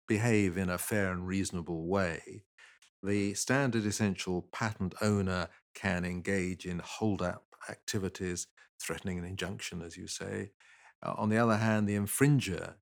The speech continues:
if the infringer behaves unreasonably,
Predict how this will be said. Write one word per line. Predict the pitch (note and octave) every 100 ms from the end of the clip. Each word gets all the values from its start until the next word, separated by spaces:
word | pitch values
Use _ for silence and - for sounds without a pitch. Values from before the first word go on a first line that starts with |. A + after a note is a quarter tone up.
| _
if | G#2 F#2+ - - -
the | F#2+
infringer | F#2+ F3 D#3
behaves | F2+ F2+ F2+ E2+
unreasonably, | F2+ F2 F#2+ F2+ F2 D#2 E2 D#2+ -